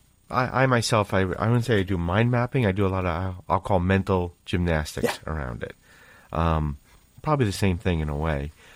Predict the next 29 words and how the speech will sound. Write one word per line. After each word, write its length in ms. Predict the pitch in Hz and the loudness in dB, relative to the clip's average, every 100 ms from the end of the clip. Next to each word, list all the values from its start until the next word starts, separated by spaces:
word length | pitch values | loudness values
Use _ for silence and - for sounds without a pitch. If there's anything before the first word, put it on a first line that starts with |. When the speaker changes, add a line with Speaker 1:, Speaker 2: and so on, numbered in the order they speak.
| - _ _ _ - | -20 _ _ _ -4
Speaker 1:
I'm 140 | 95 | -4
planning 500 | - 117 104 95 85 - | -2 0 2 2 0 -4
many, 320 | 104 104 101 | 0 4 4
many, 240 | 92 90 87 | 4 2 0
many 260 | 87 85 | 0 -2
years 340 | 80 78 69 67 | -2 -2 -4 -6
out. 260 | 52 - - _ _ - | -8 -12 -16 _ _ -4
Generally, 380 | 95 95 92 82 | 0 0 0 0
I, 240 | 82 82 - _ _ _ | -2 -4 -8 _ _ _
financially, 600 | - 95 95 98 - 95 | -4 0 2 2 -2 -4
I 80 | 78 | -2
like 180 | 82 82 | -4 -6
to 80 | - | -8
plan 280 | 92 85 | -4 -4
about 240 | 80 71 - | -4 -6 -6
ten 200 | 82 76 | -6 -6
years 240 | 67 64 | -6 -6
out. 140 | 60 - | -8 -6
Speaker 2:
Yeah. 100 | - | -6
Speaker 1:
That's 240 | 69 - | -6 -10
how 180 | 80 69 | -8 -6
I 100 | 62 | -8
kinda 380 | - 78 69 65 _ _ | -8 -6 -6 -8 _ _
have 100 | 92 | -6
been 160 | 80 80 | -4 0
doing 260 | 151 110 | 2 2
it. 140 | 80 - _ - - - | 0 -6 _ -20 -20 -2
Hence 300 | 104 87 - | 0 0 -4
buying 440 | 80 80 78 73 | -2 0 0 -4